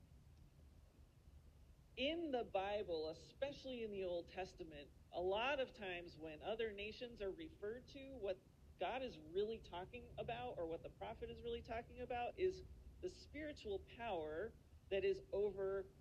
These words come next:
that nation, that is not God. So God is God of everything, but we talked in our Matthew sermon series about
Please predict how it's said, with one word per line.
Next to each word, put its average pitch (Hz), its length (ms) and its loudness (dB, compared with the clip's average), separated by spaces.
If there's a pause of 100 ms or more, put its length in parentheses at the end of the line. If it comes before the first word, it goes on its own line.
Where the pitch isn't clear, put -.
(120)
that 170 280 0
nation, 180 420 -6 (140)
that 170 100 0
is 165 140 -6
not 175 300 -6
God. 147 340 -4 (1400)
So 180 460 8 (140)
God 220 340 6
is 185 640 2
God 175 240 2
of 180 80 0
everything, 165 580 0
but 156 100 -4
we 151 60 -8
talked 185 320 0
in 160 60 0
our 160 100 -2
Matthew 160 560 -2 (1040)
sermon 175 240 -4
series 160 340 -2
about 156 220 0